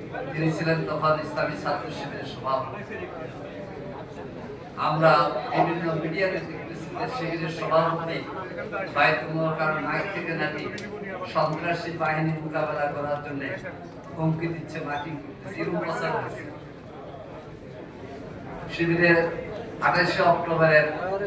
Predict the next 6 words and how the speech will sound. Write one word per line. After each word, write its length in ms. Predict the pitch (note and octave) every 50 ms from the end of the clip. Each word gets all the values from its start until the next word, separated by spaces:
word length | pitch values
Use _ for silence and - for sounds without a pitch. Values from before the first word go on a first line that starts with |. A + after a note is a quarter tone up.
| F#3+ - - D#3+ E3+ F3 F#3 F3 - -
তৎকালীন 540 | E3 D#3+ D#3 D#3+ - E3 D#3+ E3 E3 E3 E3+
সভাপতি 500 | D#3+ D3+ D3+ D#3 D#3+ - - - - D#3
এখন 200 | - - D#3+ D3+
আজকের 360 | C#3+ C#3+ C#3+ - - - C3+
মঞ্চে 360 | C3 C#3+ C#3+ C#3 - - -
আছেন। 280 | B2+ - - - -